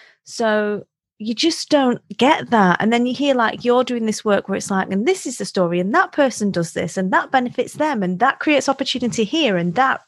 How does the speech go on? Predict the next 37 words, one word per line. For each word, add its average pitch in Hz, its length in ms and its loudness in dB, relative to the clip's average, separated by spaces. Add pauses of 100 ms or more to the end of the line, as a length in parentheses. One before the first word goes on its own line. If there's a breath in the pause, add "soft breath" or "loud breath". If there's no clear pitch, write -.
(100)
you 247 100 -4
know, 220 140 2
gives 233 220 -2
the 214 80 -8
farmer 226 320 2
a 196 40 0
fair 190 280 2
wage." 202 420 0
And, 190 180 -2 (420 loud breath)
and 233 120 2
at 254 80 0
the 254 140 2
end 359 160 2
of 240 100 2
it, 185 60 0
you've - 160 -2
got - 180 2
something 226 320 0
beautiful 226 440 0
that 185 100 -4
people 214 320 0
want 202 320 0
as 180 180 -4
well. 214 560 -2 (340 loud breath)
I - 60 -6
just - 240 -6
think 370 260 0
it's 311 160 -4
really 247 440 0
important, 262 640 -4
and 214 100 -2
I 214 60 0
just 247 220 -6
wish 190 600 2
it - 80 -8
was - 140 -4 (140)
easier 208 760 0